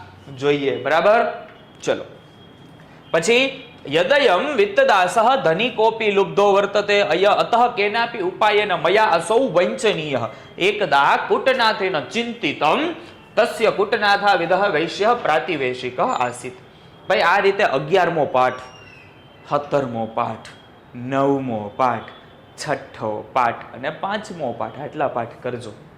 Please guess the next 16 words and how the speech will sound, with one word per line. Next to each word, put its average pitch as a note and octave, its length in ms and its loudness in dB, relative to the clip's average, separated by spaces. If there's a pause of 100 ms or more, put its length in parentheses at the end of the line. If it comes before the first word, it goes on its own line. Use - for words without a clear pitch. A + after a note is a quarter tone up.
(100)
હો, - 100 2
વચ્ચે D3 260 2
વચ્ચે D3 220 2
આવું D3 240 2
બોલતો F3 340 2
જાય D3 160 2
છે C3 60 -2
એટલે C#3 140 2
સમજી F3+ 200 -2
જવાનું D#3+ 280 2
કે D3+ 60 0
આ C3+ 60 2
કાંઈક D3 280 -2
અગત્યનું D3 480 -2
છે. - 360 -8 (140)
ભાઈ, G#3+ 320 2